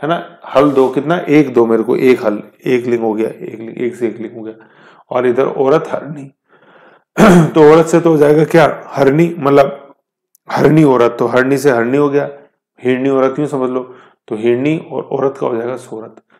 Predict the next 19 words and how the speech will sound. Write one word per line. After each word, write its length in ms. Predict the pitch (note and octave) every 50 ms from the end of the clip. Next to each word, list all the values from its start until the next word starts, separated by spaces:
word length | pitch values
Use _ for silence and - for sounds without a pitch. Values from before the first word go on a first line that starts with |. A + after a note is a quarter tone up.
| _ _ _
तो 80 | C3+
तीन 280 | A2+ - D3+ D#3+ E3 D#3+
तो 100 | E3 D#3+
ये 140 | C#3 C3 A#2+
हो 140 | A#2 G#2+ G#2+
गए 100 | A#2 B2
अपने 300 | A#2+ A#2 - - - C#3
क्या, 300 | C3+ _ - C#3+ D3 C#3 B2
हल्देश्वर, 560 | A#2 A#2 A#2 A#2 B2 B2 B2 B2 - D#3 D#3
एकलिंग 480 | - - C3 B2 A2 A#2+ C3+ C#3+ C#3 C3+
और 300 | C3+ D3 E3+ - - - _ _ _ _ _ _ _ _ _ _ -
अपने 600 | A#2 A#2 A#2+ B2+ B2 B2 A#2+ A2+ A#2 A#2 A#2+ - A#2 - - _ _ _ _ _ _ _ _ _ _ _ _ _ _ _ -
भीलवाड़ा 380 | B2+ C3 C3 B2+ B2+ B2+ B2+ B2
के 100 | B2 B2+
अंदर 260 | B2 A#2+ A#2+ A#2+ A2+
दो, 180 | A2 B2 C#3+ C#3+ - G#2+
हरणी 300 | G#2+ G#2+ G#2+ A#2 C3+ C#3
और 140 | C3+ D3 D3+
सोरत। 380 | - - - A2 G#2+ A2+ G#2+